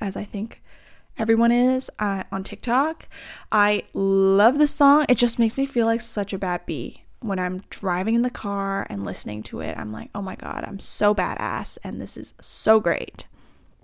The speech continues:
The next song is Maniac by Conan Gray. I'm not much of a Conan Gray listener, mostly because I just haven't been exposed to his music.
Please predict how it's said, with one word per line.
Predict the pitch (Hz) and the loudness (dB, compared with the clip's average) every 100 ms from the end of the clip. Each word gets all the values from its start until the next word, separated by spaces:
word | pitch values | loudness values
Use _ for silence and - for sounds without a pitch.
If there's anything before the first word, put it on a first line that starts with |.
| _ _ - - - - - - | _ _ -20 -18 -18 -20 -18 -4
The | - | 2
next | 226 240 262 - | 4 6 4 4
song | - 220 214 214 214 | 6 8 8 6 2
is | - 202 196 196 - | -2 0 2 0 -2
Maniac | 196 190 202 220 214 196 196 - | -6 -2 2 4 4 4 0 -2
by | 202 196 | -2 -2
Conan | - 202 190 190 | 0 -2 0 0
Gray. | 196 185 180 180 202 285 339 - - - | -2 -2 0 4 6 6 4 0 -12 -2
I'm | 214 | 4
not | 226 370 - | 6 6 4
much | 214 220 | 4 4
of | 247 | 2
a | 247 | -2
Conan | 240 233 226 220 | -2 0 0 0
Gray | 208 202 | 2 2
listener, | 202 196 - 220 220 | 2 0 0 -2 0
mostly | 208 202 - | 0 -2 -4
because | 294 294 | -4 -2
I | |
just | 302 285 | -2 -2
haven't | - 185 196 | -4 -4 -2
been | 214 | -4
exposed | 196 - - 165 175 | -4 -8 -6 -4 -4
to | - | -4
his | 185 | -6
music. | 175 165 208 226 285 | -6 -4 2 4 4